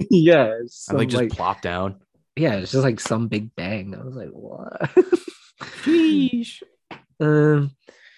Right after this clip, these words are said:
Speaker 1: da, da, da, da, da, what was, oh, yeah.
Speaker 2: What were we talking
Speaker 1: The,
Speaker 2: about?
Speaker 1: the
Speaker 2: Oh, yeah.
Speaker 1: shooting glass, and then, oh, yeah, and then eventually McClane does escape. Um,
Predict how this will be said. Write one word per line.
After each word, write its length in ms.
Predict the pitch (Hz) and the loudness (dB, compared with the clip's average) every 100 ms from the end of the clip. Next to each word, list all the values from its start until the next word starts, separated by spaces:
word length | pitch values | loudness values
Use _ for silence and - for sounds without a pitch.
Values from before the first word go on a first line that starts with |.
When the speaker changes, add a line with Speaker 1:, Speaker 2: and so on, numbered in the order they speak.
| - _ _ _ _ - | -20 _ _ _ _ 4
Speaker 1:
da, 180 | 160 156 | 6 8
da, 180 | 156 | 8
da, 180 | 156 151 | 8 8
da, 220 | 151 156 | 8 8
da, 460 | 156 151 151 147 147 | 8 6 4 4 2
what 220 | 151 160 | 2 0
was, 260 | 170 165 _ _ | 0 -4 _ _
oh, 80 | 214 | 4
yeah. 200 | 202 180 | 6 4
Speaker 2:
What 80 | 127 | 2
were 120 | 160 | 0
we 120 | 190 | 0
talking 260 | 180 143 101 | 0 0 -2
Speaker 1:
The, 100 | 87 | -6
Speaker 2:
about? 80 | - | 0
Speaker 1:
the 60 | |
Speaker 2:
Oh, 140 | 123 95 | 0 2
yeah. 60 | |
Speaker 1:
shooting 240 | 98 165 165 | 4 2 4
glass, 560 | 151 143 151 156 151 - | 2 2 2 -2 -6 -8
and 140 | 123 | -4
then, 360 | 117 113 110 101 | -2 -2 -4 -6
oh, 100 | 135 | -4
yeah, 260 | 135 113 95 | -2 -4 -8
and 220 | 117 113 | -10 -8
then 180 | 117 110 | -8 -8
eventually 720 | 113 127 127 135 127 120 113 _ _ _ _ _ _ _ _ _ _ _ _ _ _ _ - | -4 -6 -4 -2 0 0 -4 _ _ _ _ _ _ _ _ _ _ _ _ _ _ _ -6
McClane 580 | 113 - 117 110 110 104 | -4 -4 -4 -4 -6 -4
does 280 | 110 110 | -6 -6
escape. 640 | 107 - - 107 101 104 - - _ - | -8 -14 -6 -4 -4 -6 -12 -20 _ -14
Um, 640 | 101 98 95 90 90 | -12 -10 -10 -12 -14